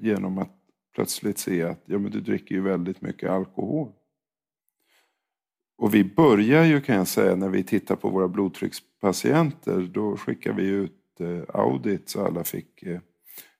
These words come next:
fylla i det. Och, eh, det visar sig ju att, eh, ja, det var inte så många som fyllde i det. Och de som fyllde i det, det var de som var nykterister nästan, eller nästintill i alla fall.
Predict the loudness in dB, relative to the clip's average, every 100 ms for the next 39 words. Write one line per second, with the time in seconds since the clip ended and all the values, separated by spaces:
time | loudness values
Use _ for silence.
0 | -6 -2 0 2 2 0 -2 -6 -8 -10
1 | -12 -12 _ _ -4 -4 -4 -10 _ _
2 | _ _ _ _ _ _ _ _ _ _
3 | _ _ _ _ _ _ _ -4 2 2
4 | 2 -2 -2 0 0 0 -2 -4 -8 -8
5 | _ _ -8 -6 -4 -6 -10 -18 _ _
6 | _ _ _ _ _ _ -10 -10 -12 _
7 | _ _ -8 -6 -6 -8 -6 -8 -10 -10
8 | -6 -4 -4 -4 -6 -8 -10 -14 -4 -2
9 | -2 -4 -2 0 2 2 2 0 0 0
10 | 0 -2 -4 -8 -12 -12 -14 _ -8 -6
11 | -6 -8 -8 -6 -8 -6 -6 -6 -12 -16
12 | -16 -16 -14 -16 -18 _ _ _ _ _
13 | _ _ _ _ _ -6 -4 -4 -6 -4
14 | -6 -6 -8 -8 -12 -16 -20